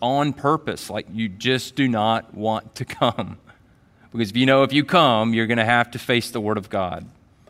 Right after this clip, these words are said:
And so you take some time away. Or being around the flock is messy and complicated,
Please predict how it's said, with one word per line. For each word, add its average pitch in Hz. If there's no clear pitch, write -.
And 95
so -
you 107
take 110
some 113
time 104
away. 104
Or 135
being 156
around 143
the 131
flock 147
is 131
messy 139
and 139
complicated, 107